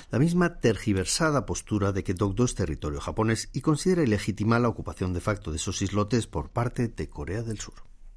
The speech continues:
El titular de reunificación, Kwon Yong-se, calificó el martes once de arbitraria e irresponsable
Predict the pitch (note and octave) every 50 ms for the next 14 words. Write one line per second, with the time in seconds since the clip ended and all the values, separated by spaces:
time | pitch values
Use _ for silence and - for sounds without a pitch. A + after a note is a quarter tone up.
0 | - - - - - - - - - - - - - - - - - - - -
1 | B2 A2 A#2+ A#2+ G2+ C3 B2 C3+ C3+ C3 A2+ B2 A2 A2+ A2+ G#2+ G#2 G2+ G2 G#2+
2 | G2+ - - A#2 B2 C#3+ D#3 C#3+ - G#2 G2 F#2+ F2+ F#2 F#2 F#2 - - A#2+ A#2+
3 | A#2+ B2+ G#2+ F#2 - G#2+ G2 - G#2 G#2 G2 G2+ G2+ F#2+ G2 G#2 - A#2 A2 G#2
4 | - G#2+ F#2+ G2+ G2 F#2 F2 - - G2+ G2 F2+ G2 F2 - C#3 D3+ D3+ C#3 -
5 | - - - C#3+ C#3 A#2+ G2 F2+ - - - A#2+ A#2+ - G2+ F2+ F#2+ F#2+ G2 F#2+
6 | -